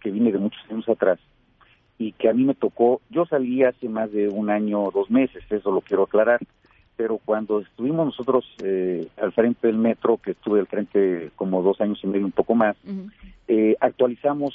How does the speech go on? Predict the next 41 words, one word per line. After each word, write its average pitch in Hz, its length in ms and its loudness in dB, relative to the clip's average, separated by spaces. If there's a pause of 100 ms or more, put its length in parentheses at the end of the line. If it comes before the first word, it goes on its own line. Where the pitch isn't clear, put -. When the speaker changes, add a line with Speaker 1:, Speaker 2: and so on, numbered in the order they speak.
Speaker 1:
eh, 107 180 0
prácticamente 113 580 -4
todos 110 220 0
los 110 120 -4
manuales. 117 460 0 (540)
No 131 140 0
sé 143 140 -2
si - 100 -4
ahora 123 240 4
ya 117 160 -4
se - 80 -14
actualizó 104 420 -4
también 107 380 -4
estos 113 240 -4
mismos, 117 380 0
pero 131 260 2 (160)
en 117 160 -6
ese 127 140 -6
momento 123 400 -2
se 120 100 -6
quedaron 113 480 0 (500)
un 139 140 0
manual 127 300 0
de 120 80 0
administración 110 560 -6
del 107 100 -2
sistema 110 220 -2
de 104 60 2
transporte 104 600 -2 (540)
y 135 100 -4 (120)
que, 139 320 2 (100)
eh, 107 340 0
habla 127 360 2
precisamente 117 640 -6
de 98 80 -6
los 98 100 -4
primeros 120 400 -2
auxilios 110 480 -2
a 98 80 0
personas 110 480 -4
usuarias 98 560 2